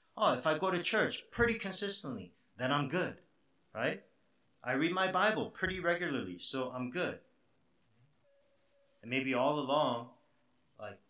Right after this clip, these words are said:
really, like, if you, if you really get the core of what's in our hearts, maybe we really refuse to submit ourselves to the authority of the Bible, right? Like, ultimately, when it comes out to it, I'm gonna do what I wanna do rather than what God calls me to do.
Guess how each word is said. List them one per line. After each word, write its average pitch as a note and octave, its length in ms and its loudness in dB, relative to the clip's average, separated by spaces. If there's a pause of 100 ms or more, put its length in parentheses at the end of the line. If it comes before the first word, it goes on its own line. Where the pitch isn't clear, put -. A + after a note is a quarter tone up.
(140)
really, E3+ 500 2
like, A#2+ 200 -4
if C3+ 140 -6
you, C3+ 260 -2
if D3 140 -8
you C3 180 -4
really F3+ 300 2
get E3+ 160 2
the C#3+ 100 -4
core D3 380 0
of A2+ 280 0 (300)
what's B2+ 440 -2 (640)
in C3+ 120 0
our A#2+ 140 2
hearts, A#2 500 0 (160)
maybe C#3 280 0
we D3+ 120 0
really D#3+ 360 0
refuse C#3+ 520 2
to B2+ 80 -2
submit C3 280 0
ourselves B2+ 480 0
to A#2 80 -2
the G#2 40 -4
authority A2+ 340 -4
of B2 60 -4
the C3 80 -4
Bible, C#3+ 480 -2 (580)
right? B2+ 300 -4
Like, A2+ 240 -6 (400)
ultimately, D#3+ 640 4
when C#3 160 4
it C3+ 120 2
comes C3 220 -2
out B2+ 220 0
to C#3 100 -4
it, C3+ 80 -2
I'm A#2+ 100 -2
gonna A#2+ 160 -4
do A#2+ 140 -4
what A2 120 0
I A2 140 2
wanna B2 240 0
do C3+ 160 0
rather A2+ 240 0
than G#2 300 -4 (320)
what G#2 160 -10
God A2 260 -2
calls A#2 240 -2
me A#2+ 80 -6
to A#2+ 100 -6
do. D3 260 -4